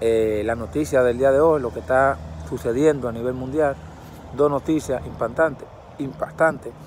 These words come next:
Podemos decir lo que es la medida de coerción al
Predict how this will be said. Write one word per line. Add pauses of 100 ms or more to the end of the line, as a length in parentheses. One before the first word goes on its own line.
(320)
Podemos
decir
lo
que
es
la
medida
de
coerción
al